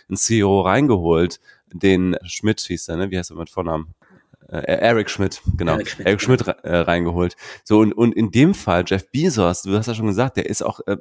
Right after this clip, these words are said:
Speaker 1: von dieser Exekution war der ja immer besessen. Der ist ja nicht nur Tüftler, sondern der war ja von seinem Hintergrund her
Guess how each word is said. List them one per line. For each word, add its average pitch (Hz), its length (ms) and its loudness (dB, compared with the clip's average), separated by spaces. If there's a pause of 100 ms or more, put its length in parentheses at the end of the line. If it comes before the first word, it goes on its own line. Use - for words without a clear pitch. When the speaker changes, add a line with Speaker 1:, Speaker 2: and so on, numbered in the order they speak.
Speaker 1:
von - 220 -4
dieser 98 440 2 (120)
Exekution - 760 -2
war 107 120 2
der 98 80 4
ja 95 100 4
immer 120 420 2
besessen. 98 640 0
Der 87 120 2
ist 120 140 -4
ja 113 100 0
nicht 127 260 -2
nur 104 180 0
Tüftler, 147 460 -4
sondern 104 180 0
der 95 120 -2
war 117 140 0
ja 131 160 0
von 110 140 -8
seinem 98 180 -2
Hintergrund 120 460 -2
her 104 240 0